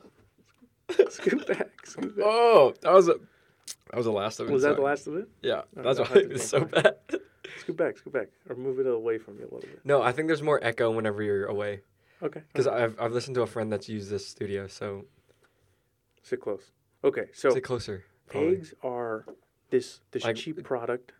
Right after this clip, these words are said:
Speaker 2: like, get into it.
Speaker 1: Yeah, no, no, I'm into it. I'm into it. But I can hear my breathing partly, so I don't
Speaker 2: Yeah,
Speaker 1: wanna
Speaker 2: I think
Speaker 1: do
Speaker 2: that's,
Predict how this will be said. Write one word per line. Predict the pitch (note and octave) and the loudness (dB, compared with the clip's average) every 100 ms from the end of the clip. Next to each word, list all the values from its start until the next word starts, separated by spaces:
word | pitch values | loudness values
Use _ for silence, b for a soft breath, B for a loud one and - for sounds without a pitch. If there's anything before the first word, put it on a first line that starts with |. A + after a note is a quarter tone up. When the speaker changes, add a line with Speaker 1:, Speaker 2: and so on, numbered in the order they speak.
| _ _ _ _ _ | _ _ _ _ _
Speaker 2:
like, | A2+ G2+ | -12 -10
get | G2+ G#2+ | -6 -4
into | G#2+ G#2 G#2+ | -4 -8 -8
it. | G#2+ G#2 | -8 -2
Speaker 1:
Yeah, | F3+ F#3+ | 0 2
no, | E3+ | -2
no, | E3 | -4
I'm | E3+ | -4
into | D#3 A2 G#2 | -6 -6 -8
it. | F2+ | -8
I'm | A2+ | -8
into | A2 - G2 | -10 -12 -2
it. | |
But | C3 | 2
I | C3 | 2
can | B2+ A#2+ | 2 -6
hear | C#3 C#3+ | -6 -4
my | B2+ | -4
breathing | A2 A2 A2+ G#2 | -4 -6 -6 -10
partly, | G2 G2+ - G#2+ | -14 -18 -14 -14
so | - | -12
I | A2 | 0
don't | B2 | 0
Speaker 2:
Yeah, | - | 2
Speaker 1:
wanna | A#2+ | -2
Speaker 2:
I | |
think | - C#3+ | -2 -2
Speaker 1:
do | B2+ | -4
Speaker 2:
that's, | - | -6